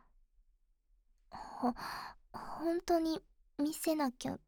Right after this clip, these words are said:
ダメ？にゃ。は、はい。にゃん。え？つ、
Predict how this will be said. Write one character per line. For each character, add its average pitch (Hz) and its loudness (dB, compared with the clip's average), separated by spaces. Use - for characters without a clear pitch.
ダ 233 4
メ？ 247 4
に 254 4
ゃ。 311 0
は、 - 0
は 330 6
い。 349 8
に 277 4
ゃ 294 2
ん。 311 -2
え？ 247 4
つ、 - -4